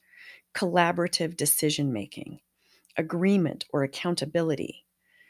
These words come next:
clarifying commitment and agreements, positive ritual and routine, defining boundaries. It's stressful when the relationship requires me to understand my partner, giving or evaluating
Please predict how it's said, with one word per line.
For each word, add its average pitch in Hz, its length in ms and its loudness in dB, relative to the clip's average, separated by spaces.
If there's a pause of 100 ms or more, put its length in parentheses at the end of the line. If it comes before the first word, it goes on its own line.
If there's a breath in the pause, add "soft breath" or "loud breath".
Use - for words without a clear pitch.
(400 soft breath)
clarifying 190 680 2
commitment 175 680 -2
and 147 120 0
agreements, 143 840 -2 (480 soft breath)
positive 196 640 -2
ritual 160 640 -2
and 151 200 -4
routine, 160 760 -2 (580)
defining 190 560 2
boundaries. - 880 -2 (1120 soft breath)
It's 180 180 0
stressful 208 460 2
when 185 140 2
the 180 60 2
relationship 175 680 -2
requires 160 680 -2
me 185 200 0
to 190 100 0
understand 175 600 0
my 151 120 -2
partner, - 760 -4 (640)
giving 196 340 2
or - 180 -2
evaluating 175 920 2